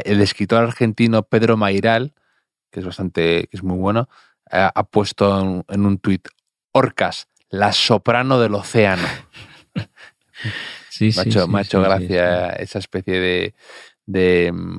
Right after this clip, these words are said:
Speaker 1: pues esto de lo de las orcas, que vuelven a tener mala fama cuando aquí hemos hablado muy bien de ellas, que están locas,
Speaker 2: Sí,
Speaker 1: pero
Speaker 2: dejan,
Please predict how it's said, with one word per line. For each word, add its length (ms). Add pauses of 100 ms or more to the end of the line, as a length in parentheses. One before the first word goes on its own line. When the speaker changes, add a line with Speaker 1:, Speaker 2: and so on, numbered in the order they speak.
Speaker 1:
pues 200
esto 220
de 100
lo 100
de 140
las 400
orcas, 500
que 200
vuelven 260
a 80
tener 360
mala 280
fama 340
cuando 300
aquí 260
hemos 200
hablado 300
muy 160
bien 180
de 80
ellas, 260
que 60
están 240
locas, 360
Speaker 2:
Sí, 80
Speaker 1:
pero 180
Speaker 2:
dejan, 20